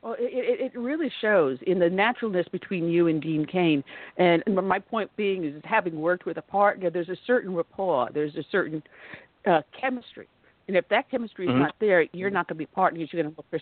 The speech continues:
Speaker 1: someone else to work with. But the chemistry between you and Dean Cain was so wonderful, and the way you played off of each other was great, because that is actually how cops behave. And the emotion,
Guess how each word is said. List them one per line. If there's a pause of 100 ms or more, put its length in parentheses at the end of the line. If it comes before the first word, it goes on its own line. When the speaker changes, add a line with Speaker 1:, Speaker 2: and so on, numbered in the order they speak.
Speaker 1:
someone
else
to
work
with. (320)
But
the
chemistry
between
you
and
Dean
Cain
was (200)
so
wonderful, (220)
and
the
way
you
played
off
of
each
other (280)
was
great,
because
that
is (140)
actually
how
cops
behave. (100)
And (360)
the
emotion,